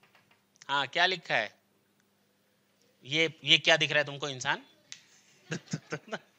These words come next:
"क्या लिखा है?" उसने कहा, "इलेक्ट्रिसिटी।" तो उसने कहा, "नहीं बेटा, ये इलेक्ट्रिसिटी है, बोल इलेक्ट्रिसिटी।" तो उसने कहा, "इलेक्ट्रिसिटी।" तो उसने कहा, "नहीं बेटा, बोल इलेक्ट्रिसिटी।" कह रहे, "नहीं, इलेक्ट्रिसिटी।"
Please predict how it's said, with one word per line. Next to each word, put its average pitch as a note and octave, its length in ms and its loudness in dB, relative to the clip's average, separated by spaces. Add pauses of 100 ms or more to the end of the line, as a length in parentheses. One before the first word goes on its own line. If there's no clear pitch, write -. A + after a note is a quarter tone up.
(960)
"क्या F#3 200 6
लिखा F#3+ 320 0
है?" A2 240 -2 (1600)
उसने A3 280 0
कहा, G#3+ 120 8
"इलेक्ट्रिसिटी।" F3 920 0 (840)
तो C#3 120 -8
उसने C#3+ 160 -10
कहा, F3 80 -6
"नहीं D3 140 -6
बेटा, C3+ 240 -6
ये G#3 300 -6
इलेक्ट्रिसिटी B2 680 -6
है, A#2 60 -8
बोल D3+ 280 -6
इलेक्ट्रिसिटी।" C#3 680 -8
तो B2+ 120 -14
उसने C#3 180 -14
कहा, D#3+ 100 -4
"इलेक्ट्रिसिटी।" D#3+ 800 -6 (960)
तो - 40 -18
उसने F3 160 -14
कहा, G#3 80 -2
"नहीं F#3+ 160 -8
बेटा, F#3 260 -2
बोल F#3+ 280 -4
इलेक्ट्रिसिटी।" D#3+ 960 -4
कह A#2 60 -6
रहे, B2 120 -4
"नहीं, G3 200 -10
इलेक्ट्रिसिटी।" D#3 800 -10